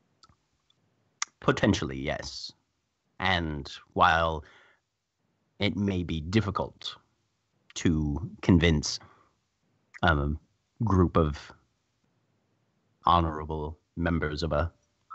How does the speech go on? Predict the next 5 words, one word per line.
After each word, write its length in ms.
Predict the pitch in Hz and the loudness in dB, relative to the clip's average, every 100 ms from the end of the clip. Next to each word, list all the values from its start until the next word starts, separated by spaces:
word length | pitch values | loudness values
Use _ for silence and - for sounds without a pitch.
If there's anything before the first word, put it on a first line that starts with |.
| - - _ _ - | -20 -20 _ _ -2
town 300 | 87 85 76 | 2 2 2
or 120 | 78 | -4
city 260 | - 80 | -6 -8
council 600 | 78 - 95 78 76 67 - - - _ _ - | -4 0 0 0 -6 -8 -12 -20 -20 _ _ -6
to 440 | - 67 67 90 | -2 -2 -4 -6